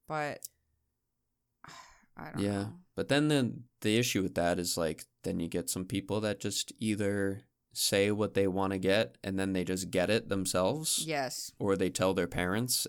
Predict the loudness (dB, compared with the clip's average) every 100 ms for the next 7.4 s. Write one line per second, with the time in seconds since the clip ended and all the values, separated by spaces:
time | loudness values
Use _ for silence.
0 | -2 -2 0 0 0 0 -2 -2 -2 -2
1 | -2 -6 _ _ -10 -6 -4 -2 2 4
2 | 4 4 2 0 -10 _ _ _ _ _
3 | _ -4 0 2 0 0 -2 0 2 2
4 | 2 -2 -8 -10 -10 -12 _ _ _ _
5 | _ _ _ _ _ _ _ -12 -6 -2
6 | -2 -2 -4 -4 -4 -4 -6 -4 -4 -4
7 | -4 -4 -8 -10